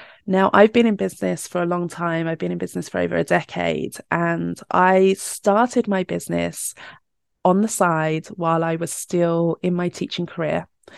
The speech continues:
And it was after I had my daughter, and having her was the biggest inspiration I've ever had. So I picked up a camera for the first time in a really long time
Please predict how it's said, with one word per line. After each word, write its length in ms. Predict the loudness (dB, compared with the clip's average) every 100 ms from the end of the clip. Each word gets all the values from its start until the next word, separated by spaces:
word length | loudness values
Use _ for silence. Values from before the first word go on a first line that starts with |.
| -20 -20 -20 _ -4
And 340 | -2 -2 -2
it 60 | -2
was 140 | -2
after 260 | -2 -2 0
I 80 | 2
had 200 | 2 2
my 120 | 0
daughter, 800 | 0 -2 -4 -6 -4 -4 -6 -8 _ -2
and 500 | -2 -4 -6 -8 -8
having 400 | -2 0 2 0
her 500 | 0 -2 -2 -4 -6
was 640 | -6 -2 -2 -4 -8 -14 -14
the 220 | -8 -4 0
biggest 340 | 0 0 -2
inspiration 520 | -8 -6 -4 -4 -2
I've 160 | -2 -2
ever 160 | -4
had. 360 | -4 -4 -4 -6
So 520 | -2 2 2 2 -2 -8 -16 -18 _ 0
I 640 | 2 2 0 0 -2 -4 _ _ _ _
picked 200 | -10 0
up 120 | 0 0
a 40 |
camera 540 | 2 4 4 4 2 -6 _ _ _ _ _
for 120 | -4
the 80 | 0
first 280 | 0 0 2
time 160 | 0
in 60 | 2
a 60 |
really 240 | 2 4 4
long 220 | 4 0
time 460 | -2 -4 -2 -4